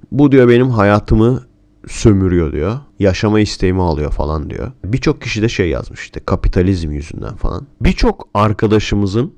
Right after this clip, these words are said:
benzer işlerde çalıştığını biliyorum. Yani mesaili, Türkiye'de mesaili olarak çalışıp da V P bir işte çalışan ben birini görmedim hatta.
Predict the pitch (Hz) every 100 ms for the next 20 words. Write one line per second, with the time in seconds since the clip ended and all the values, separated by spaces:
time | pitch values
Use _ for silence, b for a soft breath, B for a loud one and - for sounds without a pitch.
0 | - 98 101 110 - - - 110 - -
1 | 101 101 110 92 90 - - 87 90 85
2 | 78 73 - - - 135 180 123 90 87
3 | 95 - 110 107 131 143 175 202 - _
4 | - 175 202 - 117 87 80 80 87 85
5 | - 90 95 135 - 101 92 85 - 82
6 | 82 101 180 - 85 90 - _ - 101
7 | 107 - 165 156 113 113 120 - 147 139
8 | 127 120 - 143 131 135 123 127 135 117
9 | 123 123 92 78 - - -